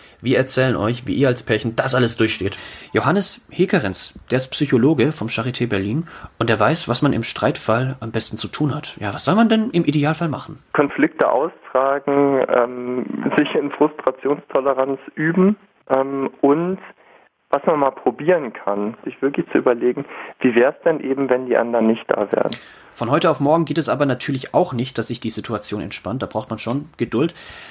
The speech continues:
Speaker 1: Was aber, wenn es daheim, ja, nicht mal anders geht? Egal, ob als Paar oder alleine.
Speaker 2: Da geht's dann wirklich drum, durchzuhalten und zu sagen, „Gut, die Zähne zusammenbeißen“ und sagen, „Es, es wird auch wieder anders.“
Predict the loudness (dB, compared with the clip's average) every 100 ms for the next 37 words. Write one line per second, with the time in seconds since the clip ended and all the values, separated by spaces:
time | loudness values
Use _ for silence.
0 | -14 -6 -2 -2 0 0 0 0 -2 -2
1 | -2 -6 0 2 4 2 0 -2 -6 -10
2 | -14 -20 -10 -6 -4 -2 -2 -2 -4 -2
3 | -2 -2 -8 -8 0 0 2 0 -2 -8
4 | -12 -12 -12 -16 -16 -20 -20 -20 -6 0
5 | 2 0 -2 -2 -2 -2 -2 -2 -6 -6
6 | -2 0 4 4 2 -2 0 -2 -8 -8
7 | -10 -12 _ _ -16 -2 -2 0 2 2
8 | 2 -2 0 0 2 2 2 2 2 4
9 | 2 0 -4 -8 -2 0 0 -4 -8 -12
10 | -2 2 4 2 0 -2 -2 -6 -8